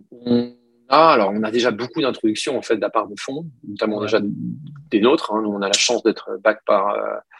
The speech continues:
Speaker 1: par Greenhawks, euh, et, euh, et par First Mark et, euh,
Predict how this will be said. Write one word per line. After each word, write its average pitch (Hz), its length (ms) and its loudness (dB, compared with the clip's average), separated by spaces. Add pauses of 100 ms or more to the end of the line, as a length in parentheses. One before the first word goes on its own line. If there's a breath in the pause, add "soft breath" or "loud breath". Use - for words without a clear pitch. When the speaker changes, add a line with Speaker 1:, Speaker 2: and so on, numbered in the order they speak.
(440 loud breath)
Speaker 1:
par 110 140 2
Greenhawks, 117 640 4
euh, 113 100 -4 (720)
et, 110 200 -2
euh, - 240 -2 (1500)
et - 40 -14
par - 160 0
First - 300 0
Mark 110 460 4
et, 101 160 -4
euh, 98 100 -6